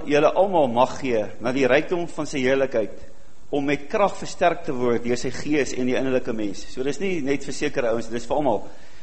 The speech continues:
Hy sê, "Sodat Christus deur die geloof in julle harte kan woon, julle wat in die liefde gewortel en gegrond is, en julle in staat kan wees," hoor hier so in vers agtien, "en julle in staat kan wees om saam met al die heiliges ten volle te begryp."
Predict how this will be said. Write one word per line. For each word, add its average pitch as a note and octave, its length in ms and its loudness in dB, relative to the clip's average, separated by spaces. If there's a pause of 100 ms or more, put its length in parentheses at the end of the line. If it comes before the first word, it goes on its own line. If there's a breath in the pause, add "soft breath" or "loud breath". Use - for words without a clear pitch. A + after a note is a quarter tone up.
(100)
Hy B2 80 2
sê, D#3 160 0
"Sodat G3+ 320 2
Christus F3+ 500 0
deur C#3+ 120 -2
die D3+ 100 0
geloof D#3 520 0
in D3+ 60 -4
julle C3+ 220 4
harte D3+ 240 2
kan D#3+ 240 -4
woon, A2+ 340 0 (800 soft breath)
julle D#3+ 580 4
wat C#3 360 4
in C#3+ 100 0
die C#3 100 4
liefde D3+ 380 2
gewortel C3 520 2
en C3 140 -2
gegrond C#3+ 520 0
is, G#2+ 300 -2 (600 soft breath)
en D3 180 0
julle E3+ 260 6
in F3 120 0
staat G#3 480 0
kan D#3 160 0
wees," B2 260 4
hoor B2+ 160 2
hier D3 120 -2
so C#3+ 140 0
in C3 60 -2
vers B2+ 360 2
agtien, A#2+ 380 0
"en C3+ 140 -2
julle D3 200 2
in E3 80 0
staat A3 420 2
kan C#3+ 220 0
wees A2+ 360 -2 (600 soft breath)
om D#3+ 160 0
saam G#3+ 400 2
met F3 220 0
al G3+ 160 4
die E3+ 100 4
heiliges D3+ 540 4
ten D#3 180 -2
volle G3+ 380 0
te G3+ 120 -6
begryp." D3+ 580 -2